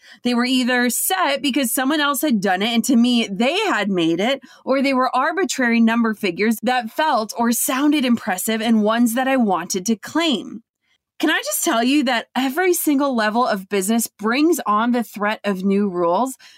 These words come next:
When you hit six figures, then you're striving for seven. When you hit seven, then you hang out with people who make eight, and you're never enough. Your enoughness isn't found in numbers or facts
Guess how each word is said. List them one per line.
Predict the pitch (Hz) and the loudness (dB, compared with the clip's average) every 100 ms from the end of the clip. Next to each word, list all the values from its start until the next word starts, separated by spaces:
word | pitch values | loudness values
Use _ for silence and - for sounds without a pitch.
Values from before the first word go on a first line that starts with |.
| _ | _
When | - 226 | -2 0
you | 262 | 2
hit | 294 269 | 0 -2
six | - 415 311 | -4 -4 -4
figures, | - 247 208 196 | -4 -2 0 0
then | 202 220 | 0 0
you're | 247 | 0
striving | - 247 247 247 | 0 -2 -2 0
for | 294 | -2
seven. | - - 262 254 | -2 -4 -2 -2
When | 233 240 | 0 2
you | 311 | 2
hit | 254 | 0
seven, | - 330 320 277 | -4 -4 -2 0
then | 262 | 2
you | 254 294 | 2 2
hang | 247 | 2
out | 254 | 0
with | 247 247 | -2 0
people | 277 226 269 | -2 0 2
who | 269 | 2
make | 277 285 - | 2 -2 -4
eight, | 339 320 233 | -2 0 2
and | 240 | 2
you're | 240 | 4
never | 247 269 277 285 | 2 2 0 -2
enough. | 247 247 277 220 - - - - | 2 2 2 -2 -6 -20 -8 -2
Your | 262 | 0
enoughness | 262 262 254 302 - 311 339 - - | 2 2 2 0 -2 -2 -2 -4 -4
isn't | 247 247 320 233 | 0 2 0 -2
found | - 240 254 247 | -4 -2 0 0
in | 214 208 | 2 2
numbers | 240 226 185 175 - | 2 0 0 -4 -4
or | 202 | -6
facts | - 262 240 - | -4 -4 -4 -8